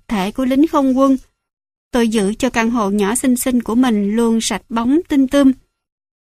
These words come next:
Về tài chính, tôi xoay sở tạm đủ. Và những gì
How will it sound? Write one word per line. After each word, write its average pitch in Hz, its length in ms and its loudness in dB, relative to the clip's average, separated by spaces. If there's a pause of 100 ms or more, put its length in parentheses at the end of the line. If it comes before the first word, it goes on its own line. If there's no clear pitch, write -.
(120)
Về 214 300 0
tài 202 220 -4
chính, 269 320 4 (400)
tôi 240 240 0
xoay 226 260 -2
sở 208 420 -2
tạm 190 240 -2
đủ. 208 320 -2 (580)
Và 226 280 2
những 214 260 4
gì 220 360 0